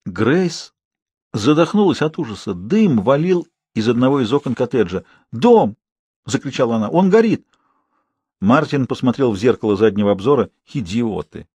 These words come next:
Я велел им сжечь книги снаружи!" "Остановитесь! Мы должны потушить огонь!"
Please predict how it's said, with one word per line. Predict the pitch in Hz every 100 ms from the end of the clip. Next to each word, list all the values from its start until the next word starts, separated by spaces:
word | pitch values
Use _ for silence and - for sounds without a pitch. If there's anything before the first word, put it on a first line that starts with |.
| _
Я | - 117
велел | 143 175 151
им | 113
сжечь | 95 135 156
книги | - 185 151
снаружи!" | - 135 170 127 85 73 _ _ _ _ _ _ _ _ _ -
"Остановитесь! | 139 123 170 175 208 214 - 131
Мы |
должны | 143 156 170
потушить | 175 170 190 185
огонь!" | 190 220